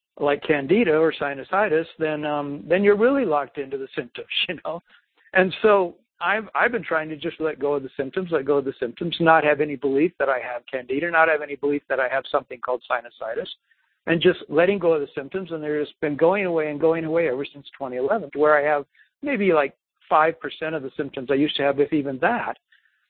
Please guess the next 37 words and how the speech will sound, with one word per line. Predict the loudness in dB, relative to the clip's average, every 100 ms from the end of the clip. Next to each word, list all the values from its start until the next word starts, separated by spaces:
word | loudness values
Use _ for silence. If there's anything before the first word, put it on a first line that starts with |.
| _
But | 4 4
it's | 2
so | 0 0
funny | 0 -2
because | -4 -4 -2
that | 0 -2
comes | -2 -4
back | 0 0 -2
to |
the | -12 -6
same | -6 -6 -4
thing, | -2 0
because | -4 -4 2 2 0 2
then | 2 2
when | -2 -4
I | -2 -4 0
eat | 0 0 -2
certain | -2 -2 -12 0
foods, | 2 2 -2 -6 -18 _ _ _ _ _ _ _ 2
um, | 2 2 2
they'll | 4 4
trigger | 2 -2 -2 -4
symptoms. | -4 -4 -6 -14 _ -20 _ _
And | -4 -2 -2 -2
I, | 0 0 -2 _ _
you | -4
know, | -2
I | 0
try | 2
to | 2 2
say | 0
to | 0
myself, | -2 -2 2
"Well, | 2
I | 2
can | 0 -4
eat | -6